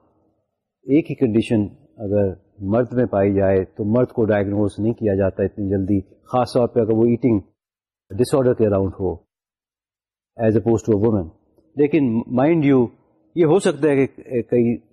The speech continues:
سچویشنز میں یہ بات درست ہو، لیکن اس میں میرے خیال میں definitely ڈائگنوسٹک کرائٹیریا کا مسئلہ یہ نہیں ہے، یہ تو basically ایک کلینیشن کی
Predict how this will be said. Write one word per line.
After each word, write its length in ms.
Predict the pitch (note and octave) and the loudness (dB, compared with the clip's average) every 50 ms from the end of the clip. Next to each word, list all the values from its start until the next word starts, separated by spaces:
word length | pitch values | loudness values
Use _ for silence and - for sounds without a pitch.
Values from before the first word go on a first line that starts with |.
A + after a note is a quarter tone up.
| - A#2+ | -12 -12
سچویشنز 520 | G#2+ - A2+ - - A2+ A2 G#2 - A#2 A2 | -8 -6 -6 -2 0 0 0 0 -2 -4 -2
میں 120 | A2 G#2+ | 0 0
یہ 140 | G#2+ G#2 G#2 | 2 2 0
بات 260 | F#2+ G2 G2 G2 F#2+ G#2+ | 0 0 0 -2 -2 0
درست 340 | G#2 B2+ C3+ - - - | -2 -2 -2 -4 -6 -4
ہو، 120 | G#2+ G2 A#2 - _ _ _ _ _ _ _ _ _ _ _ | -4 -4 -4 -6 _ _ _ _ _ _ _ _ _ _ _
لیکن 300 | - A#2+ B2 - D3 D3 | -4 -2 0 2 2 2
اس 160 | C#3+ C#3 - | 2 0 0
میں 120 | D3 D3 C#3 | -2 0 2
میرے 240 | C3 B2+ C#3 C#3+ B2+ | 4 4 4 2 0
خیال 300 | - - A#2+ A2 A2 G#2+ | 0 0 0 0 0 0
میں 280 | A#2 B2 A#2+ A2+ A2+ | 0 0 0 0 -2
definitely 720 | G2+ G2+ B2 B2 - C3 C#3 C#3+ C3+ - A#2+ A#2+ A2+ G#2+ G2 - _ _ _ _ _ _ _ - | -2 -2 -2 -2 0 -2 -2 -2 -2 -2 0 0 2 2 0 -2 _ _ _ _ _ _ _ -6
ڈائگنوسٹک 560 | A2+ A#2+ B2 B2 C3 C3 B2+ - - C3+ - | -4 -2 0 0 0 0 0 0 -2 -2 0
کرائٹیریا 540 | - B2 B2+ B2+ - - C#3 D#3 F3 G3 F#3 | 0 0 0 0 0 0 2 2 4 2 2
کا 100 | - D#3+ | 2 0
مسئلہ 340 | B2+ A#2 A2+ - - A2+ G#2+ | 0 -2 -4 -4 -2 -2 0
یہ 140 | G#2 G#2 G2+ | 2 2 2
نہیں 320 | F#2+ G2+ C#3+ F3 E3 C3 | 2 2 2 2 0 -2
ہے، 100 | G#2 F2+ - - _ _ _ _ _ _ _ _ | -4 -4 -8 -12 _ _ _ _ _ _ _ _
یہ 100 | B2+ C3+ | -4 -2
تو 120 | B2 C#3+ B2+ | 0 0 2
basically 640 | B2 B2+ B2+ - - C3+ - C#3 C3+ C3+ C3+ B2+ A2+ - - _ _ _ _ _ _ - | 2 2 0 2 -2 -2 0 2 2 2 2 2 0 -2 -6 _ _ _ _ _ _ -6
ایک 560 | - B2+ B2 B2+ B2 - - G2+ - _ _ _ | -2 0 0 0 0 -2 -8 -18 -20 _ _ _
کلینیشن 500 | B2 A2+ A2+ A#2+ A#2 - D3+ C#3 C#3 B2+ | 0 0 2 0 0 0 0 0 0 0
کی 380 | - - B2+ A#2+ A#2 A2+ G#2 | 0 0 0 2 2 2 2